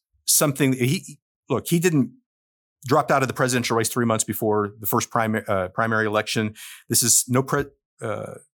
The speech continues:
presidential nominee has ever talked about taking people's guns away. All the proposals have always been about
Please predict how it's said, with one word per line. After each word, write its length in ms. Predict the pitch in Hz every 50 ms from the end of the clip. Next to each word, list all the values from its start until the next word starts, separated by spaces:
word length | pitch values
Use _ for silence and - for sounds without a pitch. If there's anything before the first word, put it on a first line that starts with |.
| _ _ _ _ _ _ _ _ _ _ _ _ - - - - _ _ 113 _ -
presidential 640 | - 151 139 127 120 120 123 120 - - 113 110 107
nominee 440 | 98 104 107 110 107 104 104 110 110
has 160 | 104 101 95
ever 420 | 104 117 117 113 107 98 90 - _ _ _ _ _ -
talked 240 | - 123 113 - -
about 180 | 110 101 95
taking 280 | - - 117 - 117 101
people's 300 | - 117 - 107 107 101
guns 220 | - 104 98 95 101
away. 120 | 101 98 - - - - -
All 180 | - 190 226
the 80 | 233 240
proposals 480 | - - 135 - 160 160 135 131 113 -
have 100 | 117 110
always 200 | 127 143 147 131
been 140 | 120 127 123
about 180 | 117 113 104